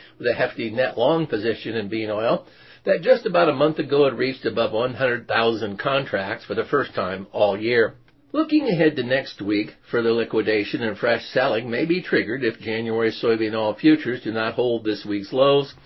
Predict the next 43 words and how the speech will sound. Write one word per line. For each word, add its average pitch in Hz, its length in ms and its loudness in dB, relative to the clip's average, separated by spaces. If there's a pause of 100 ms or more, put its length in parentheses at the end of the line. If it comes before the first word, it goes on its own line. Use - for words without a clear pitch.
(420)
since 120 240 -6
support 120 460 0
was 110 140 -2
being 110 260 -4
extended 151 680 -2 (280)
from 117 160 -2
the 135 80 -4
uptrend 127 580 0
that 117 100 0
had 113 120 -2
been 113 240 -4
formed 120 380 0
out 117 300 2
from 113 180 -4
the 117 100 0
summer 190 320 4
low. 123 340 4 (680)
A 196 140 0
gap 247 300 2
down 135 380 6
opening 139 400 2
on 113 160 0
Friday's 131 420 2
session 123 400 0
tugged 123 260 2
the 113 80 -4
contract 113 580 -2
sharply 120 480 2
below 107 380 2
its 107 160 -2
lower 117 300 4
Bollinger 113 500 2
Band 110 380 0 (320)
to 123 80 -6
show 123 220 2
an 113 60 2
extremely 139 500 -2
volatile 117 640 2
move 120 340 0
that 113 160 -4
could 113 140 -4
signal 104 340 -4
exhaustion. 131 680 2